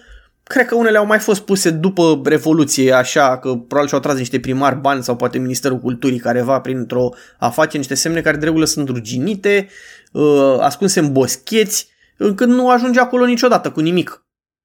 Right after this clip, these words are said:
De ce? Oare, uh, trebuie să,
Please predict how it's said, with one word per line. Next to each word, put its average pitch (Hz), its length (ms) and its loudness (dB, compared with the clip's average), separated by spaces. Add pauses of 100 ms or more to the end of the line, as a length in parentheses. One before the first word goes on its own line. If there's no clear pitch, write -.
(600)
De 175 220 -2
ce? 202 400 0
Oare, 208 560 0 (380)
uh, 165 280 2
trebuie 208 260 2
să, 196 440 0